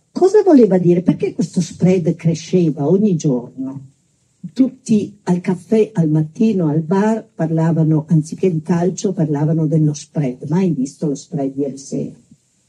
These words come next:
Tutti a parlare dello spread. Cosa voleva dire?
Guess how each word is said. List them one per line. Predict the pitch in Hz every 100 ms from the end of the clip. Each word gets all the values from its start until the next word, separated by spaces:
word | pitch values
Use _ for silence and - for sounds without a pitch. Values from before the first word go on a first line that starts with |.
| _ _ _
Tutti | 285 285
a |
parlare | 233 165 156
dello | 147 139
spread. | - - 156 - -
Cosa | 262 254
voleva | 247 208 139 139
dire? | - - 156